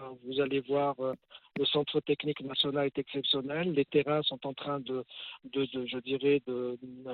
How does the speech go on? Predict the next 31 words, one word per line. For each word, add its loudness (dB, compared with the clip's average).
de, -4
de -2
sortir 0
de 0
terre 2
pour -10
certains. -6
Et -2
puis, -2
euh, 2
certains 2
sont 0
en 0
train 0
justement -4
de -4
se 2
développer 2
encore -4
plus -8
pour -6
être -2
sur -6
des -8
standards -4
internationaux. -2
Je -2
pense 0
qu'il -6
nous 4
manque 2